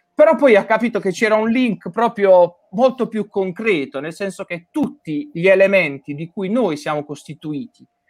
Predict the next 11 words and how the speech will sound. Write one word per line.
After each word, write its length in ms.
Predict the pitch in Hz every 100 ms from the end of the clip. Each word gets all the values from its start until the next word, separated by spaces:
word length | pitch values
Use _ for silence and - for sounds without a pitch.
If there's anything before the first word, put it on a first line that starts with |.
| _ _ _
e 120 | - 202
di 160 | 220
cui 600 | 226 240 226 175 147 151 _ _ _ -
tutti 520 | 294 294 - - 202
gli 60 | 208
oggetti 460 | 190 262 196 -
attorno 360 | 160 - 156 156
a 40 |
noi 200 | 165 190
sono 240 | 156 165 151
costituiti, 1000 | 160 - 147 143 170 127 131 202 233